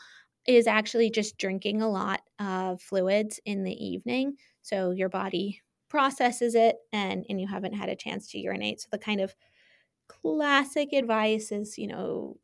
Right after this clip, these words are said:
uh, well, one, just, you know, make sure to empty out before you get in bed, even if you don't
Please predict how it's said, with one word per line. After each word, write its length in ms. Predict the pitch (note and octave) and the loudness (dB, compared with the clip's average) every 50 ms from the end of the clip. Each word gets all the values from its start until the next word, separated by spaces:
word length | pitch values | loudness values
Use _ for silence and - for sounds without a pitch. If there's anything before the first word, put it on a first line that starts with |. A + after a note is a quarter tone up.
| _ _ _ _ - | _ _ _ _ -12
uh, 160 | G#3+ G#3+ - - | -10 -10 -8 -4
well, 140 | - G3 A3+ | -2 0 2
one, 280 | A3+ B3+ B3+ B3 A#3 G#3+ | 4 4 4 4 2 0
just, 220 | A3 G3+ F3+ - _ | -2 -4 -8 -8 _
you 120 | - G3+ | -8 -6
know, 60 | F#3 F#3+ | -4 -4
make 180 | F#3+ F3+ - | -4 -4 -6
sure 140 | - - F3+ | -6 -6 -4
to 140 | F#3+ - - | -4 -4 -4
empty 280 | F#3+ F3 - - - | -6 -6 -6 -6 -4
out 220 | - F3 F3+ - - | -4 -4 -4 -4 -6
before 300 | A#3 A#3 - - A#3 A3 | -6 -6 -4 -2 -2 0
you 120 | G#3+ G#3+ | 0 0
get 200 | G#3+ G#3+ G#3 G3+ | 0 0 0 0
in 120 | G3+ G3 G3 | -2 -2 -2
bed, 420 | G3+ G#3 G3+ G3 F#3 F#3 G#3 - _ _ _ _ | -2 -2 -2 -2 -2 -4 -6 -10 _ _ _ _
even 220 | - G#3+ F3+ F3+ | -4 -4 -4 -4
if 100 | F3 F3+ | -6 -8
you 80 | - E3+ | -6 -6
don't 200 | F3+ F3+ F3+ - | -6 -6 -8 -10